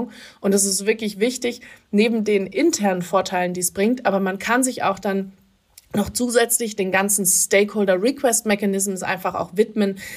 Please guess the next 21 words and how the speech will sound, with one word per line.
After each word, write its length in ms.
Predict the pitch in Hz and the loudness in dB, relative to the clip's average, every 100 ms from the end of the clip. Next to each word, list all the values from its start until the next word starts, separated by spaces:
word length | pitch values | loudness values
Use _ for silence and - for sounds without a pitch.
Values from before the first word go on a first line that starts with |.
| - - | -18 -6
Das 160 | 202 | -6
bedeutet, 500 | 196 185 208 214 214 | -4 0 2 2 -2
man 140 | 202 196 | -4 -4
kann 220 | 214 208 | -2 0
einmal 360 | 190 190 185 | 0 0 0
Feedback 480 | - - 320 196 185 | -2 2 4 4 0
geben 300 | 196 180 180 | 2 0 2
an 220 | 175 180 | -4 -4
die 440 | 175 180 175 170 226 | -4 -4 -4 0 0
efrag, 440 | 269 - 254 254 | 0 2 0 0
die 100 | 190 | -2
Arbeitsgruppe, 580 | 190 202 196 - 190 190 | 0 0 0 -4 -4 -4
die 140 | 185 | -4
das 260 | 190 175 180 | 0 0 2
dann 320 | 190 180 180 | -2 -4 -8
eben 280 | - 180 170 | -6 -4 -4
erarbeitet 840 | 165 170 156 240 254 240 240 220 214 - - - | -4 -4 2 2 2 0 0 -6 -6 -20 -20 -10
unter 260 | - 208 202 | -2 0 2
dem 220 | 190 185 | 0 -4
Green 260 | 202 190 | -6 -6
Deal. 260 | 185 196 190 | -6 -4 -4